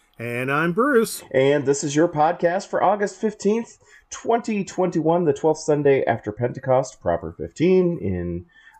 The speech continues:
Speaker 2: uh, the year B. And we are coming to you not live on behalf of Holy Family Episcopal Church in Fishers, Indiana. Now, Bruce, how are you?
Speaker 1: I am well. Thank you.
Speaker 2: Well,
Speaker 1: And you?
Speaker 2: well,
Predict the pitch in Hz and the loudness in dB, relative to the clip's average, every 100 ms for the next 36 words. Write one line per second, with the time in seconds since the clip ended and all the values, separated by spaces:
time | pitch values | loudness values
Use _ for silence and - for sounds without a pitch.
0 | 90 92 90 90 87 92 92 92 104 131 | -2 0 2 0 0 -2 -2 -2 0 2
1 | 147 147 110 101 131 151 120 113 123 - | 4 2 0 -2 0 2 4 2 2 2
2 | 110 113 113 110 110 143 185 190 196 190 | 2 4 2 0 0 0 0 0 -2 -2
3 | 214 214 214 - 247 302 131 95 98 104 | -4 -2 0 0 0 0 0 -2 -4 -2
4 | 110 110 127 131 127 131 156 143 120 117 | -4 -4 -4 -2 0 0 0 -4 -6 -10
5 | - 107 123 156 - 95 - 139 120 110 | -8 -4 -2 -4 -4 -8 -4 -4 -4 -8
6 | - 113 104 113 117 104 90 87 98 120 | -6 -4 -2 -2 -2 -2 -4 -4 -4 -4
7 | 95 - _ _ _ _ _ 113 107 92 | -6 -12 _ _ _ _ _ 0 0 0
8 | - - _ _ _ _ _ _ _ _ | -4 -12 _ _ _ _ _ _ _ _
9 | - _ 123 123 127 151 147 147 156 143 | -20 _ -8 -4 -2 -4 -4 -8 -6 -6
10 | 131 104 73 76 - _ _ _ - 117 | -6 -6 -12 -18 -20 _ _ _ -12 -10
11 | 101 - - - - - - 123 147 143 | -10 -14 -20 -20 -20 -16 -2 2 4 4
12 | 185 185 135 143 190 302 - 131 151 | 2 0 0 2 2 0 -2 2 4